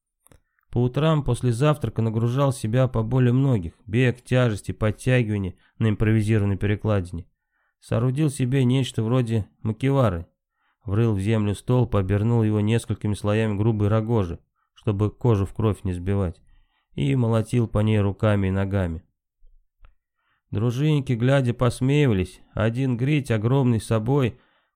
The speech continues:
постояв рядом, хихикнул. «Эк ты ногами коленца выделываешь,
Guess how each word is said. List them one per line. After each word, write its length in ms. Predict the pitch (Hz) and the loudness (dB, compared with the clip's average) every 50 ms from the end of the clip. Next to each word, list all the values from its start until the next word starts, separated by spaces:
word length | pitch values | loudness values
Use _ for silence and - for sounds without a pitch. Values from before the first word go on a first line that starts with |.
| _ | _
постояв 580 | - 113 104 - - 120 131 139 135 127 - - | -4 -4 -2 0 0 2 2 4 2 2 0 0
рядом, 300 | 127 135 131 120 117 107 | 0 2 2 2 0 0
хихикнул. 680 | 98 120 120 110 - 123 113 95 - - 92 90 90 - _ _ _ _ _ _ _ _ _ | 0 0 -2 0 0 -2 -2 -2 -2 -6 -6 -6 -6 -10 _ _ _ _ _ _ _ _ _
«Эк 320 | 110 110 120 123 127 - | 0 2 2 0 0 -4
ты 140 | - 120 117 | -4 -2 0
ногами 480 | 120 123 123 117 127 131 123 113 104 | 2 2 2 2 2 4 4 2 2
коленца 560 | 92 - 113 113 117 123 123 110 101 - - 104 | 0 0 2 2 4 4 4 2 2 0 -2 0
выделываешь, 680 | 104 113 107 104 113 104 95 87 85 82 - - | 0 0 0 0 0 0 0 0 -2 -6 -8 -14